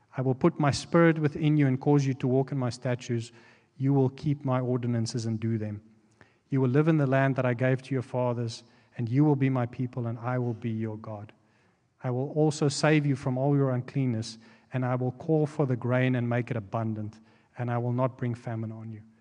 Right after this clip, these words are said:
It's a beautiful, beautiful scripture, right? Just talking about, look how many times in that scripture, my wife Nadia l-, said this to me, she's like, "Look how many times it says, 'I will.'" It's not, "You do this, you do that." God says, "I will make you clean. I will put a new flesh. I will put a new heart in you.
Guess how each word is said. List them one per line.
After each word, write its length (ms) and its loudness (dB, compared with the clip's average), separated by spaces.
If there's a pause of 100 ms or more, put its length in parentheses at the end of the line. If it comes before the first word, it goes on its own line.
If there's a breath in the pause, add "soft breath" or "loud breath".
(480 soft breath)
It's 100 -18
a 80 -6
beautiful, 680 -6 (200)
beautiful 400 -2
scripture, 560 -6
right? 180 -4
Just 240 -8
talking 360 0
about, 280 0 (320 loud breath)
look 140 -2
how 100 0
many 180 4
times 300 2
in 80 0
that 160 0
scripture, 560 -4 (400 loud breath)
my 60 -6
wife 260 -4
Nadia 380 -2
l-, 100 -4 (220)
said 260 -2
this 160 0
to 140 -4
me, 80 2
she's 240 -6
like, 200 -2
"Look 240 2
how 120 -4
many 160 4
times 340 2
it 140 0
says, 280 0
'I 220 -2
will.'" 380 -2 (500 soft breath)
It's 160 -8
not, 220 0
"You 200 4
do 240 4
this, 320 0
you 140 2
do 220 2
that." 300 -2
God 220 -6
says, 300 -2
"I 340 0
will 160 2
make 300 0
you 40 -8
clean. 320 -6
I 300 2
will 140 4
put 200 0
a 60 4
new 200 4
flesh. 380 -8
I 200 0
will 120 -2
put 160 -6
a 60 0
new 220 0
heart 260 -4
in 80 -6
you. 120 -2